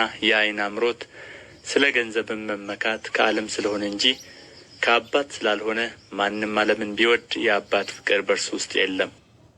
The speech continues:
ዓለሙም ምኞቱም ያልፋሉ፣ የእግዚአብሔርን ፈቃድ የሚያደርግ ግን ለዘላለም ይኖራል። ልጆች ሆይ መጨረሻው ሰዓት ነው። የክርስቶስም ተቃዋሚ ይመጣ ዘንድ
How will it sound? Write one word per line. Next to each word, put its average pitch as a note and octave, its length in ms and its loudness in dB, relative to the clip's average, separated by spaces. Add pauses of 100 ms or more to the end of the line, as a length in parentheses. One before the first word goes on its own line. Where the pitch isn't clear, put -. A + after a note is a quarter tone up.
(120)
ዓለሙም C3 460 2 (220)
ምኞቱም A#2+ 560 -4 (180)
ያልፋሉ፣ A2+ 560 0 (320)
የእግዚአብሔርን G2+ 680 0
ፈቃድ G#2+ 400 0
የሚያደርግ A2 580 -2
ግን A#2 180 0 (460)
ለዘላለም A2 540 2
ይኖራል። G#2+ 400 -2 (420)
ልጆች D3+ 400 0
ሆይ A2 180 0 (220)
መጨረሻው A2 540 2
ሰዓት G#2+ 360 0
ነው። F2+ 140 -6 (440)
የክርስቶስም A2 680 2
ተቃዋሚ A2+ 500 4
ይመጣ A2 400 -4
ዘንድ G#2+ 300 -4